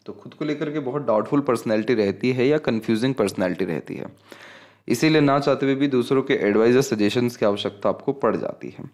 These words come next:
phalanges की स्थिति and इंटरनल मार्स की स्थिति डेवलप ठीक जा रही है, तो स्टेमिना, एनर्जी या रोग प्रतिरोधक क्षमता बिल्कुल ठीक रहने वाला है।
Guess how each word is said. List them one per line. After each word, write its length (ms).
phalanges 420
की 120
स्थिति 340
and 340
इंटरनल 380
मार्स 280
की 100
स्थिति 280
डेवलप 380
ठीक 180
जा 160
रही 140
है, 220
तो 680
स्टेमिना, 420
एनर्जी 340
या 40
रोग 220
प्रतिरोधक 440
क्षमता 320
बिल्कुल 320
ठीक 280
रहने 240
वाला 200
है। 180